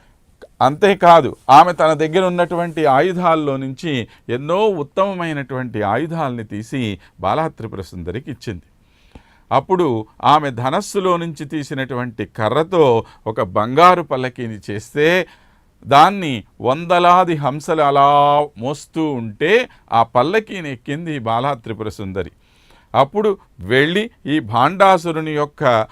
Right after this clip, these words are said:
ముప్పై మంది కుమారులతో యుద్ధం చేసి, ఎవరిని సంహరించటం ఇతరమైన శక్తులకి కూడా అతి క్లిష్టమైనటువంటిదో, అలాంటి రాక్షసుల్ని కూడా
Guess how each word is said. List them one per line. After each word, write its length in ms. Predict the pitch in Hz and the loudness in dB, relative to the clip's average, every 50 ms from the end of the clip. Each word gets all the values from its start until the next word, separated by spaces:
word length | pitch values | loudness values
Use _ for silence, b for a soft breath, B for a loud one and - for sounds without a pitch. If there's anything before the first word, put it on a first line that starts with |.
| b b b | b b b
ముప్పై 480 | 131 151 156 - _ - 190 175 170 165 | -10 -10 -10 -10 _ -4 -2 0 0 0
మంది 340 | 160 160 156 156 143 139 131 | -2 -4 -4 -6 -6 -8 -8
కుమారులతో 760 | - - 127 131 170 196 202 185 175 156 147 139 139 135 123 | -8 -6 -2 2 6 6 6 6 4 2 -2 -2 -4 -4 -4
యుద్ధం 480 | 113 107 107 104 104 131 156 156 156 - - | -4 -6 -8 -8 -8 -6 -6 -6 -8 -8 -8
చేసి, 460 | 156 156 147 - 185 196 208 214 185 - b b b b b b b b b b b b - | -8 -8 -6 -4 -2 0 0 0 -2 -4 b b b b b b b b b b b b -4
ఎవరిని 540 | 110 120 143 156 165 170 175 175 185 175 | 0 2 2 4 4 2 2 0 -4 -6
సంహరించటం 1000 | 156 - 160 160 170 165 180 170 170 175 175 170 165 160 175 156 175 170 170 165 | -4 -2 -2 -2 -2 0 0 0 -2 -2 -4 -8 -8 -8 -6 -4 -4 -4 -4 -4
ఇతరమైన 600 | 165 156 151 147 170 160 165 165 165 165 165 160 160 | -6 -6 -4 -4 -2 -2 -2 -2 -2 -4 -4 -4 -6
శక్తులకి 680 | 151 - - 143 139 - - 190 185 185 175 - 170 | -6 -6 -8 -8 -8 -6 -4 -2 -2 -2 -4 -6 -10
కూడా 440 | 156 - 156 156 156 151 151 151 147 | -10 -6 -4 -2 2 4 4 4 2
అతి 520 | - - 127 120 - 156 139 123 107 - b b b b b b | 2 0 -2 -2 -2 -2 -4 -4 -4 -6 b b b b b b
క్లిష్టమైనటువంటిదో, 1600 | 127 131 123 - - - - 185 185 185 190 180 170 160 151 143 127 143 131 131 127 120 110 117 110 120 123 135 151 170 180 170 b b b b | -6 -6 -6 -6 -10 -2 2 4 4 4 4 2 0 0 -2 -4 -4 -4 -6 -6 -6 -8 -10 -8 -6 -4 0 4 4 4 4 2 b b b b
అలాంటి 560 | 117 120 123 135 170 208 220 214 190 - 190 | -4 0 2 2 2 2 2 -2 -8 -6 -4
రాక్షసుల్ని 720 | 156 156 147 143 - - 160 135 - 139 127 123 120 117 | -2 -2 -2 -2 -6 -10 -14 -12 -10 -10 -10 -8 -10 -10
కూడా 500 | 110 - 113 110 113 127 139 156 175 - | -10 -10 -8 -4 0 2 2 2 2 0